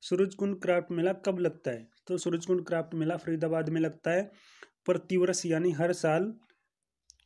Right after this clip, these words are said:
एक फरवरी से पन्द्रह फरवरी के बीच,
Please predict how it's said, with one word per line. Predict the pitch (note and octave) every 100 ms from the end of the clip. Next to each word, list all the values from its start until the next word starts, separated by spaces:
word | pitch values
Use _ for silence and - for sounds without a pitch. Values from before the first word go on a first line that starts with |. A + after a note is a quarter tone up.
| -
एक | E3 F#3+ G3
फरवरी | F3+ E3 D#3+ E3
से | - _ _ - D#3
पन्द्रह | F3 E3+ E3 E3+
फरवरी | D#3+ D#3 D3+ D#3
के | D#3
बीच, | C#3+ B2 A#2+